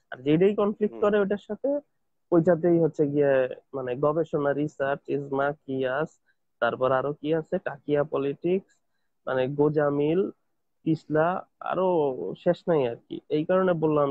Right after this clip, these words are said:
Speaker 1: যে
Speaker 2: আচ্ছা।
Speaker 1: আট দশ জন বড় ওয়াজি বা যারা আছে মুফাসসিরে মুফাসসির, এদেরকে নিয়ে যদি মনে করেন যে ও যে কোনো ওয়াজের ওয়াজগুলো আপনারা ক্লিয়ার করতে পারেন, লাইভে তো অনেকে আসে। মানুষের এখন বি-,
Speaker 2: হুম।
Speaker 1: হাতে হাতে স্মার্টফোন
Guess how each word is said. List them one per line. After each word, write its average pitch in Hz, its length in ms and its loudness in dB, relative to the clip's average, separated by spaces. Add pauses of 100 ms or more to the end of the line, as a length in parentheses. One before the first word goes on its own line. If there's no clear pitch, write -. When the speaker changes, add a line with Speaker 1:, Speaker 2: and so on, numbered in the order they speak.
Speaker 1:
যে 139 140 2 (140)
Speaker 2:
আচ্ছা। - 320 -12
Speaker 1:
আট 143 160 -2 (100)
দশ 151 180 4
জন 165 240 2
বড় 156 240 4 (380)
ওয়াজি 147 600 -2 (380)
বা 127 160 -4
যারা 131 340 -2
আছে 139 200 -4
মুফাসসিরে 139 560 -4
মুফাসসির, 139 640 -6
এদেরকে 170 540 -4
নিয়ে 175 300 0
যদি 160 240 -2
মনে 160 240 -2
করেন 151 340 -2
যে 151 140 -2 (400)
ও 156 60 -4 (140)
যে 175 220 2
কোনো 180 220 2
ওয়াজের 185 400 2
ওয়াজগুলো 165 500 -4
আপনারা 165 360 -6
ক্লিয়ার 170 340 4
করতে 190 300 -4
পারেন, 160 300 0 (100)
লাইভে 139 260 0
তো 151 140 -6
অনেকে 151 280 -4
আসে। 123 300 -12 (420)
মানুষের 135 380 -4
এখন 156 220 -8
বি-, 151 160 -8
Speaker 2:
হুম। - 240 -6
Speaker 1:
হাতে 139 260 -2
হাতে 156 220 -2
স্মার্টফোন 151 580 -6